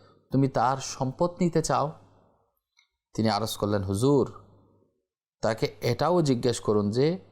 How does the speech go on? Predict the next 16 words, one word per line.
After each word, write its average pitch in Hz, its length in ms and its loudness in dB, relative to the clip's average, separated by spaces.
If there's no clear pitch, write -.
সম্পদ 135 680 -4
নিয়ে 131 520 0
আমি 117 220 -2
কি 185 180 4
করি, 98 280 -4
তার 135 260 0
থেকে 180 180 0
টাকা 131 320 -4
পয়সা 135 280 0
নিয়ে 127 200 4
এসে 127 220 0
টাকা 113 300 -2
দিয়ে 120 160 2
আমি 110 260 -2
কি 175 160 4
করি? 98 260 -2